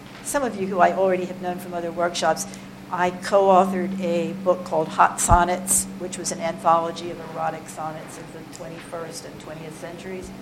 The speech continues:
And an awful lot of the poets that are represented in that book also, uh, well, they like forms.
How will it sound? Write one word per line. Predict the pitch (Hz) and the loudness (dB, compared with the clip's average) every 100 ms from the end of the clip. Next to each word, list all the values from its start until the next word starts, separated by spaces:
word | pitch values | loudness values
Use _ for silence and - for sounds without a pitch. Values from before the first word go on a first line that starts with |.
| - - - - - | -16 -16 -16 -14 -10
And | 170 165 165 165 160 156 | -6 -6 -6 -8 -8 -8
an | 170 | -8
awful | 175 190 185 | -6 -4 -4
lot | 165 165 | -6 -6
of | |
the | 190 - | -10 -6
poets | 175 165 156 - - | -4 -4 -6 -10 -8
that | 165 156 | -4 -2
are | 151 | -4
represented | 151 160 170 156 165 156 | -8 -10 -12 -12 -12 -12
in | 156 | -12
that | 147 147 - | -14 -14 -10
book | 165 165 - - - - | -10 -10 -16 -18 -18 -12
also, | 190 214 170 156 156 - - | -8 -6 -6 -6 -10 -12 -12
uh, | 185 - - - - - - - | -12 -12 -14 -14 -14 -14 -14 -12
well, | |
they | 180 170 | -8 -6
like | 160 160 - | -6 -8 -10
forms. | 175 170 156 - 190 | -10 -8 -10 -10 -14